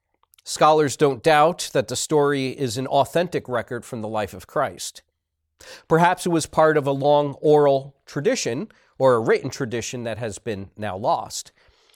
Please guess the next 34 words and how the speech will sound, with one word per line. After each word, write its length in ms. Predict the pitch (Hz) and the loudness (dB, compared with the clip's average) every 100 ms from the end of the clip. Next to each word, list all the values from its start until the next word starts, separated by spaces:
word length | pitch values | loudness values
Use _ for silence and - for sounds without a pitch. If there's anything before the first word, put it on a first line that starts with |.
| _ _ _ - | _ _ _ -2
and 120 | 196 | 0
it 120 | 220 | 2
eventually 560 | 190 170 160 - 160 143 | 2 4 2 2 -2 0
got 220 | 143 135 | 2 2
added 340 | 139 127 113 110 | 2 0 0 -4
to 100 | 123 | -4
the 260 | 113 110 107 | -2 -2 -4
Gospel 480 | 120 107 - - 110 | -2 -2 -2 -8 -6
of 100 | 92 | -4
John 320 | 123 98 98 | -4 -4 -8
by 320 | 92 95 87 95 | -10 -14 -14 -14
later 280 | 98 90 | -14 -12
scribes. 640 | - - 156 113 92 - - _ _ _ _ _ _ - | -14 -2 0 2 -2 -10 -16 _ _ _ _ _ _ 2
That 200 | 208 208 | 2 4
means 240 | 208 175 | 0 -2
for 200 | - 151 | 2 6
our 160 | 214 220 | 6 4
purposes 580 | 147 110 101 - 98 | 2 0 -2 -8 -6
here, 280 | - 170 120 | -2 2 2
while 220 | 131 127 | 4 2
the 80 | 123 | 2
story 460 | - 175 170 160 131 | -2 0 0 0 -2
is 180 | 113 - | -4 -4
good 500 | 156 170 180 156 135 | 0 0 0 -6 -14
and 400 | - 107 98 - | -10 -10 -10 -14
commendable, 720 | - 120 147 131 101 98 135 _ - - _ _ _ - | -10 -2 0 0 0 -2 -4 _ -20 -20 _ _ _ -2
and 220 | 147 160 | 0 4
one 180 | 185 180 | 2 4
that 160 | 165 | 2
is 180 | 151 - | 2 0
most 300 | 175 165 - | 0 0 0
likely 380 | 160 185 170 131 | 2 2 2 -2
historically 800 | 135 123 - 160 147 131 123 110 | -2 -6 -4 0 0 -2 -6 -6
authentic, 680 | - 117 - 208 117 110 | -4 -2 0 0 0 -4